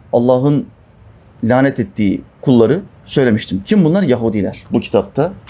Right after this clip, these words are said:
Allahü Teala Hazretleri Yahudileri lanetlediğini söylüyor. Neden? Dünyada hiçbir kavim peygamberini öldürmedi. Binlerce, yüz binlerce peygamber gönderdi Allah Teala. Hiçbir kavim peygamberini öldürecek kadar ileriye gitmedi, korktu. Ama bir kavim, Yahudi kavmi kendilerine gönderen binden fazla peygamberi öldürdüler, şehit ettiler.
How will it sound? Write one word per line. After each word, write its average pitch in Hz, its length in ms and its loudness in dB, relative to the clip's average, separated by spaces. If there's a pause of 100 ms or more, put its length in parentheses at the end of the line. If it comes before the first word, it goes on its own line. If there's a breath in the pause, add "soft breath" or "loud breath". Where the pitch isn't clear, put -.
(260)
Allahü 113 280 0
Teala 107 240 0
Hazretleri 104 300 -2
Yahudileri 117 540 0
lanetlediğini 117 500 -2
söylüyor. 92 420 -8
Neden? 143 320 0 (100)
Dünyada 139 360 4
hiçbir 151 340 -4
kavim 151 260 0
peygamberini 127 500 2
öldürmedi. 113 440 -2 (160)
Binlerce, 127 480 2
yüz 123 260 -2
binlerce 135 280 4
peygamber 107 380 2
gönderdi 98 380 0
Allah 101 200 -2
Teala. 110 300 -2 (460 loud breath)
Hiçbir 185 340 2
kavim 170 280 0
peygamberini 151 520 2
öldürecek 143 460 0
kadar 151 200 0
ileriye 139 300 0
gitmedi, 101 400 -10
korktu. 120 340 -4
Ama 147 240 0
bir 233 160 4
kavim, 170 380 -2 (300)
Yahudi 147 400 2
kavmi 156 440 0 (160)
kendilerine 139 380 2
gönderen 120 520 0
binden 135 360 2
fazla 117 300 -2
peygamberi 113 420 -2
öldürdüler, 98 400 -4
şehit 107 240 -4
ettiler. - 440 -10